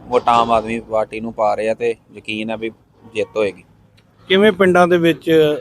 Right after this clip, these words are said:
Speaker 2: ਅ, ਦੂਜੇ ਜਿਹੜੇ ਵਿਰੋਧੀ ਧੜੇ ਆ, ਅ, ਜਿਵੇਂ ਆਮ ਆਦਮੀ ਪਾਰਟੀ ਦੇ ਨਾਲ, ਅ, ਕਾਂਗਰਸ ਆ,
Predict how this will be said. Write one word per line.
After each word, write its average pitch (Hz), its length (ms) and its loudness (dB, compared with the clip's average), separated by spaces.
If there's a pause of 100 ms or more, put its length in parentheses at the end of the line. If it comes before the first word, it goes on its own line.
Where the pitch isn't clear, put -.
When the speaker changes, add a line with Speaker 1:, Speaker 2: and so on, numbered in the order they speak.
Speaker 2:
ਅ, 135 240 -2
ਦੂਜੇ 131 440 -4
ਜਿਹੜੇ 147 200 4
ਵਿਰੋਧੀ 139 400 -2
ਧੜੇ 135 380 0
ਆ, 123 180 0 (640)
ਅ, 135 40 0
ਜਿਵੇਂ 139 280 2
ਆਮ 135 260 2
ਆਦਮੀ 135 320 -2
ਪਾਰਟੀ 131 460 -6
ਦੇ 131 140 -4
ਨਾਲ, 123 340 -2
ਅ, 120 440 -6
ਕਾਂਗਰਸ 120 640 -8
ਆ, 123 140 -2